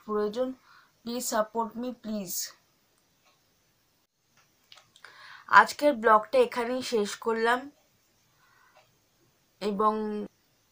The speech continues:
তোমরা ভালো থাকবে এবং আমাদের ভিডিওসগুলো দেখতে থাকো।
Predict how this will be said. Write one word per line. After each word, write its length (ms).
তোমরা 280
ভালো 280
থাকবে 460
এবং 300
আমাদের 420
ভিডিওসগুলো 640
দেখতে 380
থাকো। 360